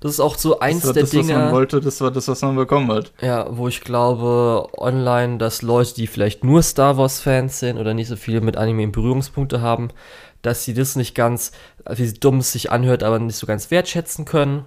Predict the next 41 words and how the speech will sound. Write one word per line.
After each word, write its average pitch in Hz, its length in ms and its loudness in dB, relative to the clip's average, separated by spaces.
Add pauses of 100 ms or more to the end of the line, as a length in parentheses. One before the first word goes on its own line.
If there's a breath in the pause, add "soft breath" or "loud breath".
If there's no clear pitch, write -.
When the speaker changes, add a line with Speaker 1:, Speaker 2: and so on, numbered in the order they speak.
(160)
Speaker 1:
weil 110 220 0
da 113 380 2
sie 117 320 -4
öfters 117 380 -2
mal, 110 160 0
so 104 120 -6
war 104 80 0
ich 104 80 -4
jetzt - 180 -8
kurz - 180 -6
mal, 104 220 -2
weil 98 80 -4
ich - 160 -10
hab - 80 -18
mich 104 160 -12
mal 104 120 -6
interessiert, 104 480 -10
was - 120 -12
so - 140 -8
online 104 280 -2
die 101 60 -6
Leute 104 200 -4
halt 101 140 -8
so - 120 -10
dazu 98 280 -6
sagen, 104 300 -2 (500 loud breath)
dass - 300 -4
grad 117 220 0
auch - 160 -4 (540)
zu - 140 -4
denen, 113 440 0
die 107 100 -2
wir 107 80 0
später 117 280 0
kommen, 113 240 -2
speziell 107 360 -4
auch 98 140 -2
schon 101 240 -6
Duel 113 280 -2
und 98 140 -6
auch 101 260 -4